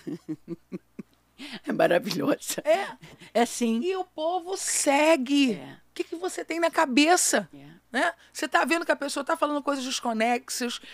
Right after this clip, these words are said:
Speaker 2: que o que ela sugere não está na Bíblia,
Speaker 1: Uhum.
Speaker 2: né? Que ela já veio de problemas anteriores, inclusive são líderes que romperam com líderes sérios.
Speaker 1: Aham.
Speaker 2: E do nada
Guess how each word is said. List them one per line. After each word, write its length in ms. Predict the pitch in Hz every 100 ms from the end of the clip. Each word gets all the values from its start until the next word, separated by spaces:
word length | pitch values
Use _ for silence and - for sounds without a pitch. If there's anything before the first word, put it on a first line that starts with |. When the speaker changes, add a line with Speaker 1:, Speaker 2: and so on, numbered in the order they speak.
| -
Speaker 2:
que 80 | 330
o 40 |
que 80 | 262
ela 140 | 302 294
sugere 440 | 285 240 262 262
não 120 | 285
está 240 | 294 - 254
na 140 | 233
Bíblia, 640 | 185 233 226 233 240 247 254 -
Speaker 1:
Uhum. 120 | 180 220
Speaker 2:
né? 260 | 233 277 - - -
Que 80 | 311
ela 160 | 302 311
já 260 | 294 311
veio 540 | 247 214 220 339 370 302
de 120 | 262
problemas 500 | 294 269 285 277 247
anteriores, 580 | 302 294 262 247 262 247
inclusive 320 | 254 262 285
são 180 | 302 269
líderes 360 | 285 311 277
que 100 | -
romperam 560 | 277 277 247 311 330 311
com 140 | 262
líderes 340 | 254 240 240 226
sérios. 640 | - 240 247 262 254 190
Speaker 1:
Aham. 220 | 180 214 _ _ _ _ _ _ _ _ -
Speaker 2:
E 80 | 277
do 160 | 392 381
nada 600 | 302 285 302 262 359